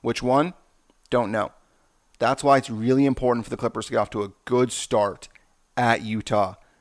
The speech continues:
Utah has not impressed that much early on. Rudy Gobert has been very good on the boards.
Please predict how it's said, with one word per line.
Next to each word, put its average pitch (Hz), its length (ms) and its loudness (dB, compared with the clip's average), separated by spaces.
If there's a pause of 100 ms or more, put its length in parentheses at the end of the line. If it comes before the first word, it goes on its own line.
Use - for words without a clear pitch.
(140)
Utah 123 360 0
has 110 160 0
not 110 400 2
impressed 127 600 -2
that 143 160 4
much 147 240 2
early 147 260 2
on. 156 260 0 (380)
Rudy 135 240 0
Gobert 120 440 2
has 110 100 -2
been 110 180 -6
very 110 340 -2
good 120 280 0
on 113 100 0
the 98 80 -4
boards. 127 640 0